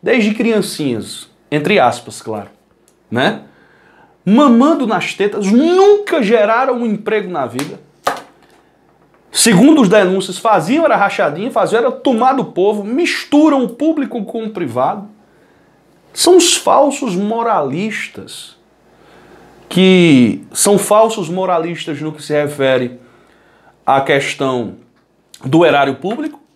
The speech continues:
são falsos moralistas quando falam em religião e em nome de Cristo,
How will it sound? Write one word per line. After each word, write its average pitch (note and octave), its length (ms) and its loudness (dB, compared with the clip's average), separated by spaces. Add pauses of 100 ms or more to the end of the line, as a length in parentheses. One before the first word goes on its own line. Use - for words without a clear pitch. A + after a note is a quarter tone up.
(320)
são C4+ 280 2
falsos C4+ 640 0
moralistas A3+ 880 -2
quando G#3+ 640 -4
falam A3+ 640 2
em G#3 60 -2
religião F#3 960 -2
e F3+ 100 -2
em F3 100 -2
nome F#3+ 300 0
de D#3 140 -6
Cristo, C#4+ 800 0